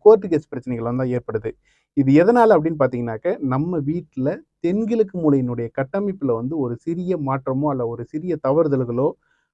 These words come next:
அல்லது அந்த இடத்துல மரங்களோ அல்லது அந்த இடத்துல வந்து ஒரு மூடப்பட்டிருக்கக்கூடிய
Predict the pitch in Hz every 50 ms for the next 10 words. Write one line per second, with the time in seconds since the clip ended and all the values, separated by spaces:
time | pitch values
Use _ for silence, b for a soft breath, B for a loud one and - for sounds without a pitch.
0 | - 131 139 147 165 170 180 165 147 139 139 143 147 170 156 139 127 131 139 147
1 | 180 190 170 151 143 147 165 196 160 139 143 147 147 185 190 156 143 135 135 151
2 | 151 170 156 147 147 135 131 131 131 151 180 180 175 170 160 143 _ 135 131 -
3 | _ - - 131 135 151